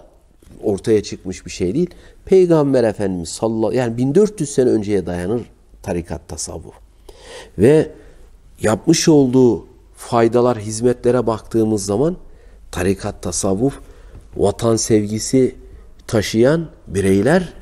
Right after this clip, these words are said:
yetişmiştir tekkelerden. Vatanını seven, milletini seven, va-, vatanına za-, zarar vermeyen,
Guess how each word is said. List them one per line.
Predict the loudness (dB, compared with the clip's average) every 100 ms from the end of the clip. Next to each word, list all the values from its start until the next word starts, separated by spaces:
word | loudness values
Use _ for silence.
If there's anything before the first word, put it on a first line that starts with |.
| -20 -18 -6
yetişmiştir | -4 -4 -6 -6 -4 -4 -4
tekkelerden. | -4 -6 0 0 0 -2 -4 -8 -14 -20 -20 -20 -20 -20 -4
Vatanını | -2 2 4 4 2
seven, | 2 4 4 4 0 -4
milletini | -2 2 0 0 -6
seven, | -2 0 2 0 -2 -10 -16
va-, | -14 -12 -14 -14 -10
vatanına | -8 -4 -2 0
za-, | 0 0 -2 -4
zarar | -2 0 0 0
vermeyen, | 0 2 2 2 2